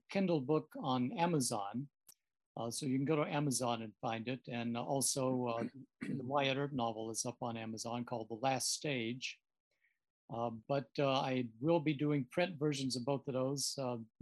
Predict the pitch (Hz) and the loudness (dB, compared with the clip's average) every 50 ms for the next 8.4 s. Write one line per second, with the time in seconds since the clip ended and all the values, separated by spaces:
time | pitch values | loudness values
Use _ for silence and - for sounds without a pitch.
0 | - _ - - 160 156 139 123 123 139 147 143 135 123 - 127 117 131 131 131 | -20 _ -2 2 2 2 2 0 0 0 2 2 0 0 -2 -4 -2 0 0 0
1 | 135 123 - 123 117 117 143 143 - - 127 127 123 117 120 127 139 135 120 117 | 0 0 0 -2 -2 0 -2 -2 -2 -2 -2 -2 0 0 -2 -2 -2 -4 -4 -2
2 | 123 123 123 - - - - - - 117 113 113 113 107 - - - - _ _ | -4 -4 -4 -6 -10 -10 -10 -12 -10 -8 -8 -8 -8 -10 -14 -18 -20 -20 _ _
3 | - - - _ 131 127 135 120 123 - - 139 120 - - - 127 135 127 117 | -20 -20 -8 _ 0 0 0 0 -2 -4 -4 -4 -6 -6 -6 -4 -2 -2 -2 -2
4 | 120 - - - - - _ _ _ - - - - - - _ _ _ - 120 | -2 -2 -4 -4 -4 -6 _ _ _ -20 -20 -20 -20 -20 -20 _ _ _ -6 -2
5 | 123 123 127 127 117 127 123 123 123 120 127 123 - - - _ _ _ _ _ | 0 0 2 2 2 2 2 2 2 0 -2 -4 -6 -12 -16 _ _ _ _ _
6 | - 131 123 117 120 127 135 127 127 131 135 135 135 123 - - - - - - | -4 -2 -2 0 0 0 0 2 2 2 0 0 0 -2 -2 -2 -2 -4 0 2
7 | 151 160 170 160 156 151 143 139 139 139 139 135 131 131 131 131 208 156 120 117 | 4 6 6 6 6 6 4 4 4 2 2 2 2 0 0 -2 -2 -2 -2 0
8 | 120 117 120 117 117 113 117 113 | 0 0 -2 -2 -2 -4 -6 -6